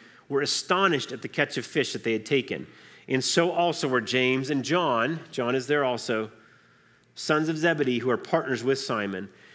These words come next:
And Jesus said to Simon, "Don't be afraid. From now on, you will be catching men." And when they had brought their boats to land, they left everything and followed him.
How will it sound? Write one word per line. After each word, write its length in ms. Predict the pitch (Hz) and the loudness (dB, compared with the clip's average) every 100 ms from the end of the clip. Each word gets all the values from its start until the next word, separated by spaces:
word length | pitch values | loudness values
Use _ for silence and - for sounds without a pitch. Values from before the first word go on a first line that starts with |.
| - | -8
And 120 | 120 | -6
Jesus 400 | 117 147 175 190 | 0 2 2 2
said 120 | 208 202 | 0 0
to 60 | |
Simon, 640 | 202 - 170 143 117 113 - - _ | -2 2 2 2 0 -2 -4 -16 _
"Don't 420 | - 135 190 190 147 | 2 2 2 -2 2
be 220 | 180 165 | 2 2
afraid. 720 | - - 170 123 104 98 92 - _ _ _ _ | -2 0 2 2 0 -2 -8 -18 _ _ _ _
From 240 | - 131 | -4 0
now 260 | 127 139 165 | 2 2 2
on, 400 | 135 104 95 87 - - | 0 -2 -4 -6 -14 -18
you 120 | 120 127 | -2 0
will 80 | |
be 100 | 123 | 0
catching 420 | 123 131 120 123 120 | -2 -4 -4 -4 -2
men." 400 | 131 95 90 92 - - _ _ _ - | -2 -2 -6 -12 -20 -20 _ _ _ -4
And 160 | 117 | 0
when 100 | 123 | 2
they 80 | 131 | 2
had 160 | 143 113 | 0 0
brought 260 | 123 135 | 0 2
their 100 | 165 | 0
boats 320 | 135 139 143 - | 2 0 0 -4
to 100 | 170 | -2
land, 500 | 139 107 98 98 98 - _ _ _ 113 | 0 0 -2 -4 -8 -20 _ _ _ -2
they 120 | 110 | 0
left 320 | 110 107 - 135 | 2 -2 -4 -6
everything 540 | 143 135 - 95 92 | -2 -2 -2 -6 -6
and 100 | 90 | -8
followed 440 | - 110 113 110 | -6 -4 -2 -4
him. 280 | - 80 87 | -8 -14 -16